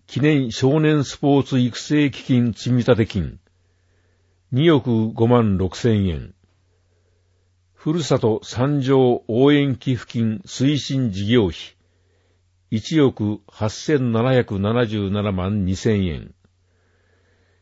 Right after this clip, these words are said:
医療体制確保対策事業費、六千六百八十万円などです。二十三、平成三十年度三条市一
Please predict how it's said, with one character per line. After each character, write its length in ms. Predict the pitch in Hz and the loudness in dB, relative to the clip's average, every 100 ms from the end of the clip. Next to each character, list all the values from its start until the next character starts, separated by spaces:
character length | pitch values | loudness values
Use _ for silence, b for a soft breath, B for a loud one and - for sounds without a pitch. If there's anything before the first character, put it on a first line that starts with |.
| _ _ | _ _
医 80 | 113 | 0
療 280 | 127 160 156 | 4 4 4
体 280 | 156 151 135 | 4 2 2
制 260 | 135 123 | 2 2
確 240 | 123 131 - | 2 -2 -2
保 320 | 110 104 - | -2 -2 -4
対 240 | - 123 131 | 0 0 2
策 260 | 143 127 | 0 -2
事 160 | 95 95 | -4 -2
業 240 | 110 107 | 2 2
費、 100 | 78 - - _ _ _ _ _ _ _ _ _ _ _ _ _ | 0 -10 -20 _ _ _ _ _ _ _ _ _ _ _ _ _
六 220 | 101 104 | -6 -4
千 300 | - 151 117 | 2 2 4
六 180 | 101 98 - | 0 -2 -2
百 380 | 107 - 123 104 | -2 0 -4 -4
八 300 | 90 - 123 | -10 -8 -2
十 240 | 131 120 | 0 0
万 260 | 120 113 95 | 2 0 0
円 300 | 78 64 - - | -4 -10 -16 -10
な 140 | 92 | -8
ど 120 | 87 | -6
で 80 | 73 | -10
す。 300 | - - _ _ _ _ _ _ _ _ _ _ _ _ _ | -14 -16 _ _ _ _ _ _ _ _ _ _ _ _ _
二 140 | 123 156 | -4 -2
十 260 | 123 101 | -2 -4
三、 380 | 90 90 69 - _ _ _ _ _ _ _ _ | -4 -8 -8 -16 _ _ _ _ _ _ _ _
平 220 | - 147 | -2 0
成 300 | 143 156 143 | 0 0 0
三 320 | 127 120 143 131 | 2 -2 -2 -2
十 260 | 139 135 | -2 0
年 260 | 127 104 92 | 0 0 -2
度 260 | 85 - _ | -6 -8 _
三 360 | - 117 147 131 | -8 -4 -4 -2
条 240 | 143 127 | 0 0
市 240 | - 101 | -2 -4
一 120 | 104 | -6